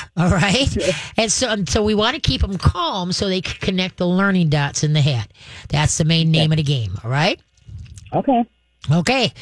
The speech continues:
Speaker 1: Good luck. Train on.
Speaker 2: Train on. Thank
Speaker 1: Oh.
Speaker 2: you very much.
Speaker 1: You bet, kiddo. Take care. Bye-bye.
Speaker 2: All right. Bye-bye.
Speaker 1: Yeah, that's the thing is that all these little dogs, like I say, you know what I just found out this week? That Ethel is officially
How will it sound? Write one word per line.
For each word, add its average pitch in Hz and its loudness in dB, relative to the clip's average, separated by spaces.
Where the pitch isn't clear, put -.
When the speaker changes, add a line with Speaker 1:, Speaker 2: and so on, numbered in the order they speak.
Speaker 1:
Good 202 2
luck. 254 -2
Train 302 2
on. 208 2
Speaker 2:
Train 220 2
on. 151 0
Thank 175 2
Speaker 1:
Oh. - 0
Speaker 2:
you 196 -4
very 202 -4
much. 190 0
Speaker 1:
You 233 2
bet, 196 0
kiddo. 165 0
Take 214 0
care. 160 0
Bye-bye. 196 0
Speaker 2:
All 170 -4
right. 143 0
Bye-bye. 113 0
Speaker 1:
Yeah, 233 0
that's 233 -2
the 269 -2
thing 240 -2
is 196 0
that 196 0
all 214 0
these 254 0
little 240 -2
dogs, 214 0
like 196 0
I 208 2
say, 196 0
you 220 2
know 233 2
what 202 2
I 190 0
just 170 0
found 170 0
out 165 0
this 165 0
week? 214 -2
That 165 0
Ethel 185 2
is 160 0
officially 185 0